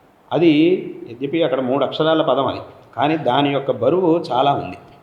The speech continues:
దాని యొక్క అర్థం చాలా గంభీరమైనటువంటిది. అది మనకి తెలియాలంటే మనం సామాన్యంగా ఒకసారి జ్యోతిష్ శాస్త్రంలో అథవా మన పురాణాల్లోనూ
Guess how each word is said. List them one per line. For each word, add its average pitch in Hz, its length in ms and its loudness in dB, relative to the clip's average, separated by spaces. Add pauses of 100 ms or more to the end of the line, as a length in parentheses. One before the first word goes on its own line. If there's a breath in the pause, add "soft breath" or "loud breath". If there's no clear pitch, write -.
(320)
దాని 123 240 -2
యొక్క 123 180 -4
అర్థం 131 580 -2
చాలా 165 480 6
గంభీరమైనటువంటిది. 110 800 0 (880 soft breath)
అది 156 120 4
మనకి 165 220 2
తెలియాలంటే 151 800 2
మనం 143 200 0
సామాన్యంగా 143 440 -2
ఒకసారి 135 240 0
జ్యోతిష్ 143 340 -2
శాస్త్రంలో 127 460 -2
అథవా 151 140 0
మన 139 120 2
పురాణాల్లోనూ 135 600 0